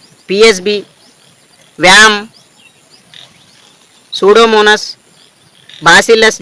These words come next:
జాతులు, నైట్రోజోమోనాస్, నైట్రోకోకస్. రసాయనిక ఎరువులు. మూడవది రసాయనిక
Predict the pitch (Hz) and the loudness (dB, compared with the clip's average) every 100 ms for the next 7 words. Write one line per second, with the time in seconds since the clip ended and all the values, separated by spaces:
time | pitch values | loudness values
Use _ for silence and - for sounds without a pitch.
0 | 175 175 175 151 _ _ _ - - - | -2 0 -2 -6 _ _ _ -20 -20 -20
1 | _ _ _ _ _ _ _ _ _ _ | _ _ _ _ _ _ _ _ _ _
2 | _ _ - - - _ - _ - 170 | _ _ -20 -20 -20 _ -20 _ -6 -2
3 | 190 226 226 233 240 208 415 - - - | 0 2 4 4 2 2 0 -2 -4 -18
4 | _ _ _ _ _ - - _ - - | _ _ _ _ _ -20 -20 _ -20 -20
5 | - _ _ _ _ - - - _ _ | -20 _ _ _ _ -20 -20 -20 _ _
6 | _ 170 175 180 233 - 202 214 - - | _ -6 -2 0 0 0 -2 -2 -6 -12
7 | _ _ - - - _ - _ _ _ | _ _ -20 -20 -20 _ -20 _ _ _
8 | _ _ _ - 185 233 240 247 247 247 | _ _ _ -2 0 2 2 2 2 2
9 | 233 220 220 196 - 50 50 - _ _ | 4 2 0 -2 -8 -20 -20 -20 _ _
10 | _ - - - - - - - _ - | _ -20 -20 -20 -20 -20 -20 -20 _ -18
11 | - _ 170 190 240 233 233 240 190 220 | -18 _ -4 0 2 4 4 4 2 0
12 | 226 220 | 0 0